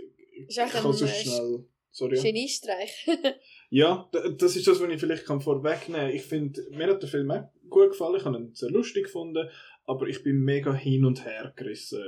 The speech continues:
Speaker 1: bei dem Ganzen, weil es kommt mir einfach ein bisschen in den falschen Hals, habe ich das Gefühl, dass jetzt Leute, wo, also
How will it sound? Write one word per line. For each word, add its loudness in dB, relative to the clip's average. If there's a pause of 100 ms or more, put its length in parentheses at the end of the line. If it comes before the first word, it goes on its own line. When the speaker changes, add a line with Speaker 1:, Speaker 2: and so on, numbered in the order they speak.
(420)
Speaker 1:
bei -4
dem -6
Ganzen, -10
weil -4 (560)
es -8
kommt 0
mir -2
einfach -6
ein -6
bisschen -2
in 0
den -10
falschen 0
Hals, -2
habe 0
ich -4
das -12
Gefühl, -4
dass -2 (400)
jetzt 0 (360)
Leute, -2
wo, 2
also 0